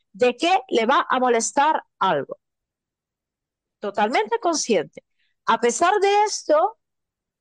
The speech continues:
lo tiene tan interiorizado que no se activa su sistema de alerta. O sea, a pesar de saber que esto le va a doler,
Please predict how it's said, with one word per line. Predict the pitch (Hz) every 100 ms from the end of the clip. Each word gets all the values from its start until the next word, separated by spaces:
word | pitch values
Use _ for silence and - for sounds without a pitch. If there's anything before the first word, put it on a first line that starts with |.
| _ _ _ -
lo | 254 285
tiene | 277 339 311 226 214
tan | 294 320 403 427 427 _ _ _ _ _
interiorizado | 294 311 294 262 240 240 214 208 - 247 233 214 202 180 247 349 _ _ _ _ _ _ _ _ _ _ _ _ -
que | 247
no | 247 339
se | 403 381
activa | 294 - - 370 403 392
su | - 285
sistema | - 247 - 269 302 302
de | 247 208
alerta. | 208 214 180 - _ _ _ _ _ _ -
O | 233
sea, | - 262 196 - -
a | 233
pesar | 247 240 359 415
de | 370
saber | - 294 269 240 214
que | 247
esto | 302 - 202
le | 190
va | 226 277
a |
doler, | 214 196 214 302